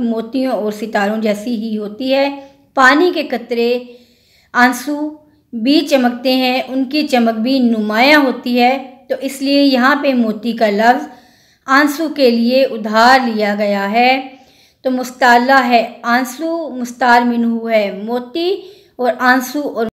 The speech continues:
मोती में पाई जाने वाली वजह जामे क्या है या मुश्तरक खूबी क्या है? चमक नुमायाँ करना, कि पानी के कतरे भी चमकते हैं, आंसू भी चमकते हैं और मोतियों की चमक तो मुसल्लिम है,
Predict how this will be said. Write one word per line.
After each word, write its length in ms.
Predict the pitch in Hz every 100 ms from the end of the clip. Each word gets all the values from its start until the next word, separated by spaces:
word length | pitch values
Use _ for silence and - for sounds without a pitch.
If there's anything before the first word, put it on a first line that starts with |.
| 240
मोती 300 | 269 262 294
में 260 | 277 247
पाई 200 | 240 214 202
जाने 320 | 214 202 202
वाली 300 | 208 208 208
वजह 320 | 208 202 202 196
जामे 400 | 220 220 269 285
क्या 200 | 277 269
है 280 | 277 302 320 - - _ _ _
या 140 | 240
मुश्तरक 440 | 233 240 269 254 -
खूबी 240 | 247 233 247
क्या 220 | 254 240
है? 240 | 233 269 349 - - _
चमक 300 | 277 254 262 262
नुमायाँ 440 | 226 202 202 202
करना, 320 | 247 254 285 359 - - - _ _ -
कि 60 |
पानी 340 | 277 277 254 285
के 80 | 311
कतरे 300 | 311 302 320
भी 80 | 330
चमकते 480 | 311 294 294 320 302
हैं, 400 | 294 311 - -
आंसू 400 | 233 220 233 311
भी 120 | 311
चमकते 520 | 302 302 285 285 302 285
हैं 260 | 294 294
और 180 | 294 240
मोतियों 480 | 233 240 233 277 277
की 80 | 262
चमक 400 | - 247 233 233 -
तो 100 | 285
मुसल्लिम 640 | 254 - 262 262 269 254
है, 200 | 233